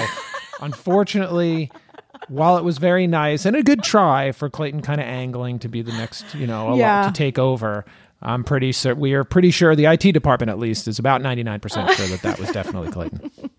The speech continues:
Speaker 2: And, you know, like, here's the thing. Like Amanda said, we don't want, you don't have to leave who your favorite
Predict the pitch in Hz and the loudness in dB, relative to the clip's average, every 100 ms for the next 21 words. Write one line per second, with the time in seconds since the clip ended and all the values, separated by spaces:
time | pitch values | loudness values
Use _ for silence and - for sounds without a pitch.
0 | - 311 254 - - - _ 294 330 320 | -2 -2 -2 -10 -18 -20 _ -4 2 4
1 | 302 - _ _ 262 311 339 - - 170 | 2 0 _ _ -2 0 0 -2 -14 -20
2 | _ _ - - _ 277 381 370 - 202 | _ _ -20 -20 _ -4 0 0 0 -2
3 | 139 175 226 320 330 339 - 302 240 220 | -4 -4 -2 2 2 2 2 2 2 2
4 | 233 262 311 392 - 294 415 - - - | 0 2 2 0 0 0 2 -2 -8 -6
5 | 247 320 480 277 - 320 381 - 285 180 | 0 2 2 -2 -4 -2 -2 0 -2 -2
6 | 180 233 262 247 247 208 - 247 233 220 | -4 0 0 0 -2 -2 0 0 2 0
7 | 185 | -2